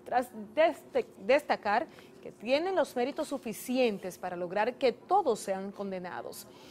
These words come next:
Al ser entrevistado en el programa El Despertador del Grupo S I N, Osvaldo Bonilla confirmó que han presentado acusación contra treinta y un imputados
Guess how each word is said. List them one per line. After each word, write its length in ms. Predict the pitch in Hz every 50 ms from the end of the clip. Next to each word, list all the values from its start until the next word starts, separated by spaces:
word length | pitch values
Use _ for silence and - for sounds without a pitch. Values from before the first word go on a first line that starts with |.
| - - - -
Al 100 | 185 -
ser 140 | 240 254
entrevistado 540 | 381 415 415 403 381 320 - - 285 277 294
en 60 | 277
el 60 | 254 -
programa 320 | - 196 190 208 226 240
El 60 | 226
Despertador 560 | 202 185 - - 196 180 - 185 185 208 220
del 140 | 214 220 190
Grupo 260 | 165 180 196 - 208
S 160 | 208 - - 277
I 140 | 247 220
N, 240 | 190 185 202 233 240 - - - - - - -
Osvaldo 320 | 190 196 220 214 220 240
Bonilla 360 | 254 247 240 247 254 262 247
confirmó 720 | - 240 233 226 - - 233 214 214 214 220 226 214 180 170 - -
que 80 | - 185
han 100 | 180 175
presentado 400 | 202 196 220 220 214 220 214 226
acusación 640 | 214 220 202 190 - 185 - - - 214 233 254
contra 320 | 247 262 240 220 - 202 196
treinta 300 | 208 196 190 185 190 185
y 60 | 202
un 120 | 240 285
imputados 720 | 302 285 254 - 247 - - 180 156 147 160 190 202 -